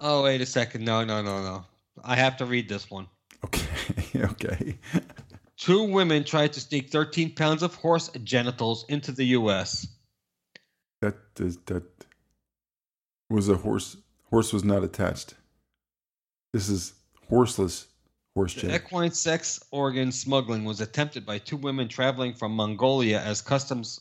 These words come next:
Speaker 1: officials had them go through a routine agricultural inspection, but the horse genitals were only part of the package. All told, the women attempted to smuggle forty, uh, oh, God damn these pop-ups.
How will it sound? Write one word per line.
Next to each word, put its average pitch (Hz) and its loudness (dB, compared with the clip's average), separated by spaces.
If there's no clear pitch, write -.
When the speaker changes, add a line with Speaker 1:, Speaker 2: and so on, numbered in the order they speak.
Speaker 1:
officials 110 -4
had 117 0
them 117 2
go 135 4
through 139 -2
a 113 2
routine 127 -2
agricultural 131 0
inspection, 107 -4
but 104 -6
the 95 -16
horse 139 0
genitals 131 0
were 107 -6
only 131 2
part 151 2
of 131 -4
the 117 2
package. 104 -4
All 147 0
told, 127 -2
the 110 -2
women 127 4
attempted 131 0
to 101 -8
smuggle 113 0
forty, 151 4
uh, 135 -4
oh, 139 -12
God - -10
damn 135 -6
these 120 -8
pop-ups. - -4